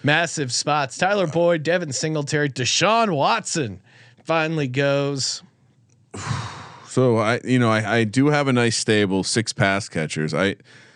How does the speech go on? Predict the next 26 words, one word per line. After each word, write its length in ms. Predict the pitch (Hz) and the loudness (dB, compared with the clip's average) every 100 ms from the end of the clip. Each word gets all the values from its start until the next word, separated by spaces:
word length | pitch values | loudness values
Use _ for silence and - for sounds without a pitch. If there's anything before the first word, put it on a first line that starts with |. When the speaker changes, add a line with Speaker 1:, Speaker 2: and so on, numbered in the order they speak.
| _ _ - | _ _ -2
Speaker 2:
I 100 | 117 | 0
do 280 | 98 123 135 | 2 2 4
wonder 400 | 127 135 131 113 | 4 2 2 2
if 140 | 98 | 2
it's 180 | 104 - | -2 -4
Speaker 1:
<laughs> 0 | |
Speaker 2:
time 440 | - 110 107 107 101 | -2 0 2 0 0
to 100 | 104 | 0
maybe 480 | 95 98 104 101 90 | 2 2 2 2 0
grab 580 | 92 92 95 95 90 | 0 0 2 0 -2
another, 460 | 69 87 87 82 78 | -4 -2 -2 -2 -4
'cause 300 | - 101 107 | -6 -6 -4
to 100 | - | 0
your 80 | 120 | 0
point, 380 | 113 135 110 85 | 2 2 2 0
like, 120 | 90 | -2
maybe 340 | 101 107 107 101 | 0 2 2 2
we 140 | 92 | 0
do 180 | 92 95 | 0 0
need 260 | 90 85 - | 0 -2 -4
another 340 | 85 85 80 | -4 -2 -2
ru-, 100 | 80 | -2
you 160 | 113 143 | 2 2
should 220 | - 127 | 2 -2
definitely 440 | 107 95 - 85 76 | 0 -2 -4 -8 -6
stack. 500 | - 69 64 62 | -6 -4 -6 -8